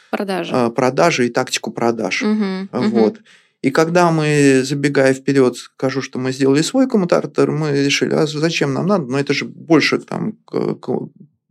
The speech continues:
Speaker 2: требований.
Speaker 1: Мгм.
Speaker 2: Э, надо больше, э, от процессора, от коммутатора меньше, в два раза меньше емкость коммутатора
Speaker 1: Мгм,
Speaker 2: из-за
Speaker 1: мгм.
Speaker 2: этого.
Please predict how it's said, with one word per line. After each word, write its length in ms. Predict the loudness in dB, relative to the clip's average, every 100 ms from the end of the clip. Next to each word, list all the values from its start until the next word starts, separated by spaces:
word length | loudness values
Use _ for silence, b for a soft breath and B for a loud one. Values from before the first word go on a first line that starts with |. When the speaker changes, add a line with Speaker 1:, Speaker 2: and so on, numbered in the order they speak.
| -12 -12 -4
Speaker 2:
требований. 680 | 0 2 2 0 -2 -4 b b
Speaker 1:
Мгм. 260 | -4 -2 -4
Speaker 2:
Э, 360 | -4 -2 -2 -2
надо 460 | -4 -2 -2 -2
больше, 420 | 2 2 2 2
э, 840 | 4 2 2 0 0 0 -2 -6 -10 -12 -10
от 160 | -8
процессора, 560 | -4 -4 -2 -2 -2 -6
от 100 | -6
коммутатора 600 | -8 -6 -8 -6 -6 -8 b b -6
меньше, 540 | 0 2 2 0 -4 -8 -12
в 40 |
два 180 | 0 2
раза 220 | 2 2
меньше 500 | 0 0 0 0 -2 -6 b b b _
емкость 540 | 0 2 0 -6 -8 -8
коммутатора 540 | -8 -2 0 0 0
Speaker 1:
Мгм, 220 | 2 4 2
Speaker 2:
из-за 260 | 2 0
Speaker 1:
мгм. 80 | 2 4
Speaker 2:
этого. 280 | 2 0